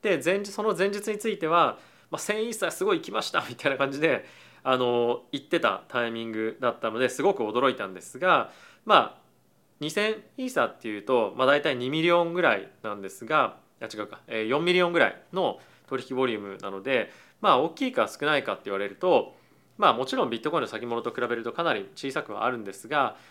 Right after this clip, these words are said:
まあ、やっぱりですね、このエヌエフティーのマーケットで、えー、しかも先物取引でですね、それぐらいボリュームが出始めているっていうのは、まあ、ここ最近の急速な、まあ、大きなこういった取引ボリュームが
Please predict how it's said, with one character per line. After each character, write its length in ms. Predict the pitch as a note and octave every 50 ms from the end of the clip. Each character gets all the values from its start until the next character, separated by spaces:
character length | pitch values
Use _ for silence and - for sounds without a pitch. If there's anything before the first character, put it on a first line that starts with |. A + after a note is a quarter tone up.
| _ -
ま 40 | C#3+
あ、 0 |
や 40 | D3+
っ 40 | -
ぱ 100 | - C#4+
り 60 | C4
で 80 | C#3+ G#2
す 40 | G#2+
ね、 60 | G#2
こ 100 | G#2 A2+
の 100 | A2+ B2
エ 80 | B2+
ヌ 60 | D#3 G3+
エ 60 | A3+
フ 60 | A3
テ 100 | - C#4+
ィ 20 |
ー 20 | A3
の 60 | C3
マ 120 | G#2+ G#2+
ー 60 | A2 G#2+
ケ 100 | - A2
ッ 20 |
ト 160 | - - A2
で、 340 | G#2+ B2+ B2+ A2+ G#2 - - _ _ _ _ _ _ -
え 100 | C#3 C3
ー、 20 |
し 80 | B2+ -
か 100 | - C4+
も 80 | F3
先 260 | - - B2 - - G#3+
物 300 | G#3+ G3 G3 F#3+ G3 F#3+
取 340 | - - E3+ F3 F#3 F#3 -
引 80 | - G2
で 100 | G2+ G2
で 80 | G2
す 80 | F2+ -
ね、 60 | A2
そ 160 | - - C#3
れ 80 | C#3+ D#3
ぐ 80 | D3 D#3
ら 120 | D3+ D3
い 100 | D3+ D3
ボ 160 | A2+ C3 C3+
リ 80 | C#3 C#3
ュ 20 |
ー 20 | C#3
ム 60 | C#3
が 100 | C3+ B2+
出 80 | B2+
始 160 | B2 C3+ C3 C3+
め 120 | C3 A2
て 100 | - G#2
い 20 |
る 40 | F#2+
っ 20 | F#2+ -
て 80 | - A2
い 20 |
う 40 | G2+
の 80 | G#2 A2+
は、 260 | C3+ C#3 B2 A2+ - - - - - - - _
ま 100 | - D3
あ、 20 |
こ 100 | - E3+
こ 80 | D#3+ G3
最 180 | G3 A3 G3+ G3
近 120 | G3+ G3+
の 80 | G3 F#3+
急 220 | G3 - F#3+ F#3
速 200 | F#3+ G3 - G3
な、 320 | F3 F3 F3 F3+ - - -
ま 120 | F#3+ F3+
あ、 40 | C#3+
大 120 | C3 D#3+ D#3+
き 100 | - A#2+
な 100 | G#2 F#2+
こ 120 | - B2
う 60 | A#2+
い 20 | A#2+
っ 40 | -
た 100 | B2+ -
取 200 | - C3+ C3+ C3
引 120 | - D3
ボ 100 | C#3+ D3+
リ 60 | C#3+
ュ 40 | C3
ー 20 | A2
ム 100 | G2+ G2+
が 140 | G2 F#2